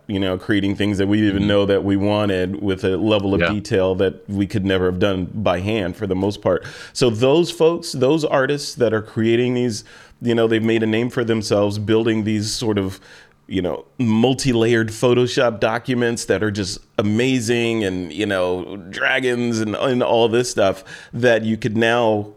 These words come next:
Speaker 1: distill down in some ways, you know, not always, but in some ways into a prompt, a finely crafted prompt that can create something and versions of that ad nauseum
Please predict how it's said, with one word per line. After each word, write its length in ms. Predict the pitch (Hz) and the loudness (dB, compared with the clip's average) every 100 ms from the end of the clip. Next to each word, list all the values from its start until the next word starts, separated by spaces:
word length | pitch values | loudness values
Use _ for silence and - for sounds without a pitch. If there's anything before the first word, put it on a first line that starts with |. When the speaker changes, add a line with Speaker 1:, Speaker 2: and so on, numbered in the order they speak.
| 117 | -6
Speaker 1:
distill 500 | 113 - - 131 131 | -4 -4 0 2 2
down 380 | 117 117 117 107 | 2 2 2 0
in 100 | 104 | 0
some 300 | - 151 185 | 0 2 2
ways, 560 | 113 87 87 127 - - - _ - | 2 2 0 -4 -8 -14 -20 _ -4
you 160 | 127 117 | 0 2
know, 80 | 120 | 2
not 260 | 113 139 | 4 4
always, 500 | 165 156 101 87 98 | 4 2 2 2 2
but 140 | 107 107 | 0 0
in 80 | 107 | -2
some 300 | - 135 131 | 0 0 4
ways 240 | 110 104 | 4 2
into 320 | - 113 117 101 | 0 -4 0 0
a 60 | |
prompt, 680 | - - 160 123 85 - - - - _ | 0 0 0 0 -4 -8 -16 -16 -20 _
a 100 | 110 | -2
finely 480 | 98 - 117 127 127 | -2 0 2 2 0
crafted 520 | 117 131 110 - 95 | 0 2 2 0 -8
prompt 580 | - 151 147 107 95 - - - | -4 0 2 2 -4 -10 -16 -4
that 160 | 123 113 | -2 0
can 120 | 110 | -4
create 440 | - 117 120 135 | -2 -2 0 -2
something 460 | - 113 110 117 110 | -2 -2 0 0 0
and 160 | 117 | 0
versions 560 | 113 139 214 180 117 107 | 2 2 2 0 0 0
of 120 | 104 | 0
that 320 | 98 95 82 - - - _ _ _ _ - | 2 0 -2 -8 -20 -20 _ _ _ _ 2
ad 220 | 131 135 | 2 2
nauseum 680 | 139 143 151 120 92 87 | 2 2 2 0 0 0